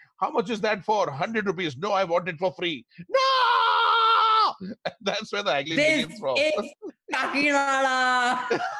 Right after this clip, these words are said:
Speaker 1: <laughs>
Speaker 2: Come here. You insult my fish. You insult my fish's children. And you want peace. <laughs> This is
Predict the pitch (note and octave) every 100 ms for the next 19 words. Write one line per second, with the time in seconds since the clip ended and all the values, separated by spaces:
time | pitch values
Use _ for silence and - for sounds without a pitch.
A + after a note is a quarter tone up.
0 | - - - - - - A3 G#3 G3 G#3
1 | F#3 - C#3+ C4+ - G#3+ A3+ A#3 G3 _
2 | _ - A3 G#3+ G3+ G3 F#3+ - - G#3+
3 | F#3+ - - _ - G#3+ A3+ A3+ - A#3
4 | G#3+ G#3 G#3 G3 - G#3+ - G3+ - G#3
5 | G3 F3 E3 C#3 B2 - - F#3+ - -
6 | E3 E3 D#3+ D#3+ D#3+ D#3 - G3+ G3 -
7 | - - D#3 C4+ A#3 G#3+ - - _ _
8 | _ B3+ A#3+ A3 E3+